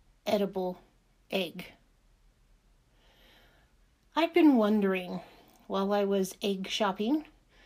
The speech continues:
about the differences between cage-free, certified organic,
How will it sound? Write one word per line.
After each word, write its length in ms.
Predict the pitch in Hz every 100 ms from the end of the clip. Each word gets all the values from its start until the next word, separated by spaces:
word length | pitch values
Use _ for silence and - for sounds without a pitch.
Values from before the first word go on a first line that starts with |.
| - _ _ _ _
about 340 | 240 240 247 247
the 100 | 247
differences 680 | 294 - 233 - 190 175
between 720 | - 202 - 208 190 180 175 - _ -
cage-free, 880 | - 320 294 - 233 202 170 170 - _ - _ _ _ _ _ _ _ _ _ _ _ _ -
certified 680 | - 196 185 - 220 226
organic, 760 | 247 254 233 285 294 214 -